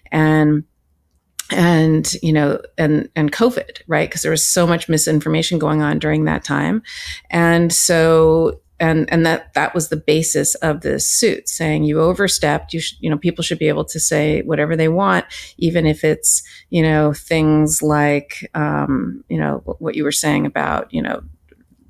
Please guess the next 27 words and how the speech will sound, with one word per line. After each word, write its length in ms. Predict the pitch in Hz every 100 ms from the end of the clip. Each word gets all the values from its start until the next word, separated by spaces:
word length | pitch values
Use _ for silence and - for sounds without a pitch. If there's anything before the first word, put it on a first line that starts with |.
| _ _ _ _
uh, 80 | - -
whatever, 320 | 156 - -
just 240 | 165 -
the, 200 | 170 - _ -
i-, 300 | - - - 185
things 180 | 202
about 260 | 180 170 165
the, 200 | 156 147 -
um, 360 | 170 156 139 160 - - -
illegitimate, 720 | 185 175 160 165 160 156 - - _ -
uh, 320 | 151 135 135 - - -
the 80 | 165
illegitimacy 880 | 185 165 160 156 156 - 151 147 147
regarding, 880 | - 160 156 143 143 147 143 143 143 - - - -
um, 200 | 147 139
vaccines, 1080 | 139 139 - - 165 160 156 151 151 151 - -
et 140 | 147
cetera. 480 | - - - - - - - - _ _ _ _ -
So 400 | - 208 190 185 -
this, 520 | 180 202 214 - -
you 100 | 208
know, 200 | 185 175
it 180 | - 180
was 200 | 180 - -
surprising 640 | - 180 - 175 185 180 175
to 100 | 170
me, 340 | 156 156